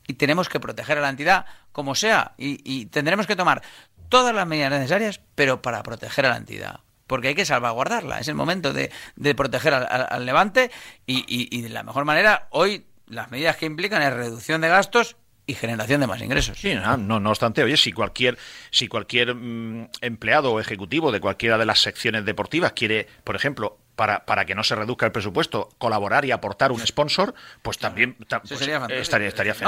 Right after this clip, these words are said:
Speaker 2: fenomenal.
Speaker 1: poner en contacto a todo el mundo que tenga alguna relación con,
Speaker 2: Pe-,
Speaker 1: con
Speaker 2: Pepe, quiero, eh, ir a, a lo importante, porque aquí tienes que llegar a un acuerdo con la, con el patronato de la Fundación, eh, Levante Unión Deportiva, que tienen el sesenta por ciento del accionariado del, del Levante. Que yo sepa,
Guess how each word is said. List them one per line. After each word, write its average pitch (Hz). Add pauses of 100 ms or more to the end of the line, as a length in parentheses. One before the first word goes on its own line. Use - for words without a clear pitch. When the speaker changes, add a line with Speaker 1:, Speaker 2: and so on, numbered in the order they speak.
(120)
Speaker 2:
fenomenal. 120
Speaker 1:
poner 135
en 127
contacto 165
a 175
todo 139
el 120
mundo 196
que 147
tenga 131
alguna 127
relación 117
con, -
Speaker 2:
Pe-, -
Speaker 1:
con -
Speaker 2:
Pepe, 127
quiero, 190 (100)
eh, 139
ir 165 (360)
a, 127
a 123
lo 123
importante, 113
porque 113
aquí 135 (340)
tienes 139
que 123
llegar 123
a 127
un 120
acuerdo 143
con 117
la, 107
con 110
el 107
patronato 110
de 113
la 101
Fundación, 120
eh, 95
Levante 101
Unión 104
Deportiva, 110
que 120
tienen 131
el 107
sesenta 123
por 101
ciento 135
del 120
accionariado 104
del, 90
del 90
Levante. 76
Que 147
yo 175
sepa, 196